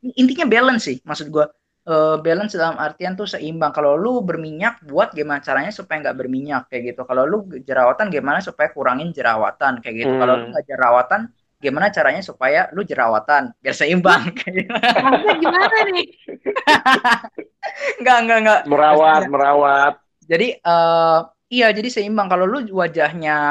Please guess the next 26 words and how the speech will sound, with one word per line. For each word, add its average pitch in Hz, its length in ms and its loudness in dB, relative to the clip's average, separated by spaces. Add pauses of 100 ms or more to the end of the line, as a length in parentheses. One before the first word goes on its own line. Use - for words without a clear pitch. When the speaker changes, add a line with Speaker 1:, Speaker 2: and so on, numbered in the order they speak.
(440)
Speaker 2:
kering, 175 400 -2
gimana 165 520 -2
supaya 160 360 -2
lembab 143 520 -2
dan 135 160 -8
lain 127 160 -8
sebagainya. 131 720 -8
Kalau 143 200 -4
memang 180 360 -4
lu, 196 360 0
eh, 131 540 4 (320)
obes, 160 560 0
kayak 143 300 -10
gitu, 185 100 -10
gimana 165 480 -4
caranya 160 400 -6
supaya 147 480 -2
lu 185 400 -2
bisa 151 240 -6
kurangin 147 480 -4
makan, 139 480 0
kayak 131 300 -8
gitu. 135 100 -12
Gimana 139 400 -8
kalau 143 320 0
lu 139 200 -2